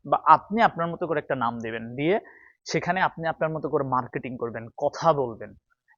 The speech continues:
যে আমরা ভালো মানের চা বাজারজাত করতে চাই। আপনারা যারা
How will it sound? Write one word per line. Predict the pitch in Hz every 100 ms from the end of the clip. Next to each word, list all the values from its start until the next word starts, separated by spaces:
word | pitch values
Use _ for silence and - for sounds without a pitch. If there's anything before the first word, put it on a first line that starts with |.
| -
যে | 131 147 - -
আমরা | 131 135 143 151 160 165 - - _ _ _ -
ভালো | - 127 151 165
মানের | 135 123 143 180
চা | 170 156
বাজারজাত | 127 120 117 107
করতে | - -
চাই। | 120 - - 123
আপনারা | - 160 165 151
যারা | 123 104